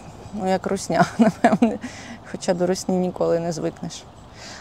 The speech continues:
Але ф-, ф-, ф-, ну, я просто не можу. Мені стається це все лишнім і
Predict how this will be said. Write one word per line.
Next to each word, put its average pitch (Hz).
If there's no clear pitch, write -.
Але 220
ф-, 214
ф-, -
ф-, -
ну, 247
я 233
просто 240
не 233
можу. 175
Мені 202
стається 208
це -
все 180
лишнім 208
і 190